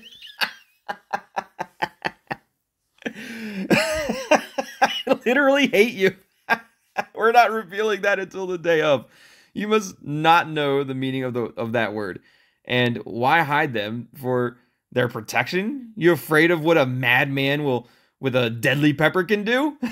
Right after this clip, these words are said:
<laughs> He's, he's gonna use that deadly pepper to get his votes.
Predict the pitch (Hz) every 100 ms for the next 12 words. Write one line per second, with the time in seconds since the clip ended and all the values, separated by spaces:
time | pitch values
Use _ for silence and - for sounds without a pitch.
0 | - - - - 220 - - - _ _
1 | _ 226 220 - 202 - 185 156 135 135
2 | 139 139 139 151 123 123 120 110 147 127